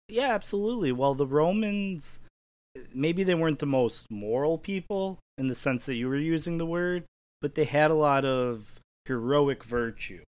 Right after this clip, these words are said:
They had a lot of courage. And so I,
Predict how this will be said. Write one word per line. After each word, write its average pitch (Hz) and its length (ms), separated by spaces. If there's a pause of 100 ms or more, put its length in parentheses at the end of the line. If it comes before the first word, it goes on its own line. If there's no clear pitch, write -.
(280)
They 120 80
had 135 160
a 143 60
lot 135 200
of 110 160
courage. 113 960 (460)
And 135 180
so 135 680 (500)
I, 107 120